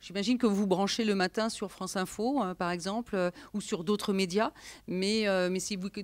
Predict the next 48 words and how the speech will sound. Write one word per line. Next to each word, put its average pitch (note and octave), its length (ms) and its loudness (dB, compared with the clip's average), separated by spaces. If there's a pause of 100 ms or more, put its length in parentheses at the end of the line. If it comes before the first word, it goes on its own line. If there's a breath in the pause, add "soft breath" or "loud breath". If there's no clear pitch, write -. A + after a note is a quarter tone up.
écoutez G#3 320 -4
la G3+ 100 2
matinale F3+ 480 0
ou E3+ 60 -6
par D3 160 -2
exemple F3 240 -2
de, D3+ 180 -6
de D3+ 140 -6
France - 260 -8
Info, F#3+ 320 0
euh, F3 60 0
je - 60 -14
prends D#3+ 120 -6
celle-ci, B3+ 400 -2 (320 soft breath)
vous F3+ 80 -6
verrez G#3 320 4
que A#3+ 300 4
selon C4 320 2
les A3+ 200 2
interviews G#3+ 400 2
qui G#3+ 120 -4
sont G3 180 0
menées, G#3 460 6 (340 loud breath)
euh, F3 140 4
donc E3+ 180 -2
il F3 40 0
y - 20 2
a - 20 -2
Marc F3+ 200 0
Fauvel G3 500 4
et, G#3 240 4
euh, E3+ 480 4
et F3+ 880 0
j'oublie E3 260 -10
son E3+ 200 -6
nom G3 280 -2 (840)
exactement, F#3+ 640 0 (320 loud breath)
et E3 80 -4
donc G3+ 160 4
Braclia, A3 560 2
et, G#3+ 240 4
et, - 360 0
et - 20 -2
de A#3+ 140 6
temps D#4+ 260 12
en C#4+ 100 10
temps, D#4+ 240 4 (840 soft breath)
euh, G#3 880 10